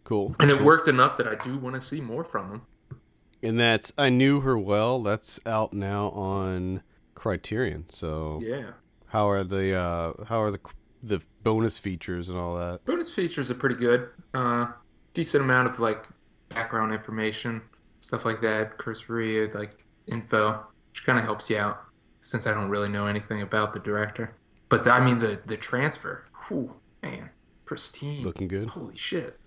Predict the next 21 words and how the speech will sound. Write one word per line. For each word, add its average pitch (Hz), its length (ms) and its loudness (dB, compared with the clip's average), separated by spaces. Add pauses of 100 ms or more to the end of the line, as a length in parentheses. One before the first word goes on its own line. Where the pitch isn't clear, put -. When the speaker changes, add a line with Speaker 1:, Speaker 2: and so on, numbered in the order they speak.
(240)
Speaker 1:
Yeah. 82 300 -4 (680)
I 135 100 4
love, 143 300 8
uh, 127 60 6
I 110 160 2
love 131 240 4
new 120 140 4
transfers 104 1000 -2 (180)
or 107 160 -2
restorations 98 800 0
of 92 360 -4
these 98 180 -2
older 92 240 0
movies 98 380 0
because 98 560 -4 (220)
they 110 120 0
look 113 280 -4
so 101 440 -4
gorgeous. 85 600 -8
Like, 92 180 -8 (100)
it, 101 240 -4